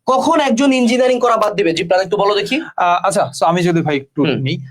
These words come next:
Speaker 2: যে ব্যাপারটা হচ্ছে যে আমরা, আমাদের মাঝখানে অনেকের অনেক কোশ্চেন থাকে যে, "ভাই, আসলে আমি এখন মাইগ্রেশন করবো কিনা, আমি যদি ভার্সিটির কথা,
Speaker 1: হুম, হুম।
Speaker 2: আহ, ভার্সিটির কথা যদি চিন্তা করি, তাহলে ভার্সিটিতে চলে যাবো কিনা?" এখন আমি তোমাকে একদম simply বলি, so সবার আগে আমরা যদি একটু দেখি যে,
Speaker 1: হুম।
Speaker 2: ভাই, সবার আগে হচ্ছে আমাদের,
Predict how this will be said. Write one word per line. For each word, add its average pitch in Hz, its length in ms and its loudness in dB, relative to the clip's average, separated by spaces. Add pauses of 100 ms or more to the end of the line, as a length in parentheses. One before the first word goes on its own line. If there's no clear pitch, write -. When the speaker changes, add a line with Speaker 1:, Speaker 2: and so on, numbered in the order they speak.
(140)
Speaker 2:
যে 156 180 -2
ব্যাপারটা 170 380 0
হচ্ছে 220 320 0
যে 180 200 2
আমরা, 196 560 0
আমাদের 180 240 2
মাঝখানে 190 300 0
অনেকের 180 280 2
অনেক 180 200 0
কোশ্চেন 170 280 0
থাকে 170 200 0
যে, 170 100 2
"ভাই, 160 240 0
আসলে 147 220 -4
আমি 156 100 0
এখন 151 160 -2
মাইগ্রেশন 160 460 0
করবো 147 200 0
কিনা, 143 200 -2
আমি 151 240 -2
যদি 147 140 -2
ভার্সিটির 160 400 0
কথা, 165 140 0
Speaker 1:
হুম, - 180 -2 (180)
হুম। 170 160 -2 (180)
Speaker 2:
আহ, 165 140 2
ভার্সিটির 165 400 0
কথা 180 180 0
যদি 170 140 0
চিন্তা 175 220 -2
করি, 214 120 0
তাহলে 226 140 -2
ভার্সিটিতে 170 460 -2
চলে 170 180 -2
যাবো 147 180 0
কিনা?" 180 240 -4 (240)
এখন 220 120 0
আমি 226 160 2
তোমাকে 226 180 2
একদম 208 160 0
simply 190 360 0
বলি, 220 200 -2
so 175 220 -4
সবার 175 300 0
আগে 190 100 0
আমরা 180 180 0
যদি 175 180 2
একটু 170 140 -4
দেখি 143 240 0
যে, 175 160 -2
Speaker 1:
হুম। 170 240 -2 (200)
Speaker 2:
ভাই, 143 220 -4 (140)
সবার 180 280 0
আগে 196 200 2
হচ্ছে 208 180 0
আমাদের, 202 260 2